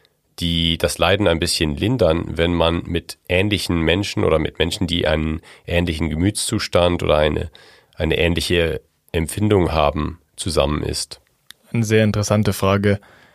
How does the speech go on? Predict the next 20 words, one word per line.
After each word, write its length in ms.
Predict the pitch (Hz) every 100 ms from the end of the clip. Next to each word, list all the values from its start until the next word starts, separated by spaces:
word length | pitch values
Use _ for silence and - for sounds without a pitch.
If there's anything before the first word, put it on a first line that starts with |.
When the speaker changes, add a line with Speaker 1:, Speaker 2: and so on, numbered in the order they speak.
| -
Speaker 2:
Das 300 | - 113 -
macht 260 | - 120 -
wieder 140 | 113
ein 20 | 110
bisschen 320 | 107 110 104
das 160 | 101
Neurodiversitätsthema 1300 | 107 104 104 104 104 98 101 - 113 117 - 107 101
auf, 180 | 101 98
das 140 | -
wir 80 | 101
schon 180 | 98 107
mal 140 | 104
besprochen 520 | 98 98 - 95 101 98
haben. 280 | 95 98
Also, 340 | 95 95 101 98 -
dass 160 | - 107
man 120 | 104
vielleicht 360 | - 107 104 -
in 160 | 117
gewissen 600 | 104 101 107 - 107 104